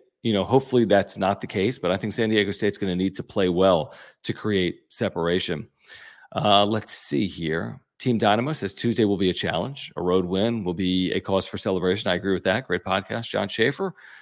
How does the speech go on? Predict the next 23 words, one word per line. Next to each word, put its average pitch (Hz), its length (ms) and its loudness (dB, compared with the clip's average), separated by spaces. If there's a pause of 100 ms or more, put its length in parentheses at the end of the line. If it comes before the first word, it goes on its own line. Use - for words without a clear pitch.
(140)
from 123 420 6
the 120 160 2
two 147 220 -2
six - 320 -2
six - 220 -2
area 117 240 4
code, 101 340 2
previously 127 480 0
from 117 160 -8
Serra 127 260 0
Mesa. 127 340 -2
Awesome. - 420 0 (240)
Appreciate 131 340 4
you 127 60 4
hanging 127 180 2
out. 135 220 -4
Thank 104 160 -4
you 113 40 -10
for - 120 -10
saying 113 260 0
that. 80 240 -2
I 87 80 -4
agree 101 400 2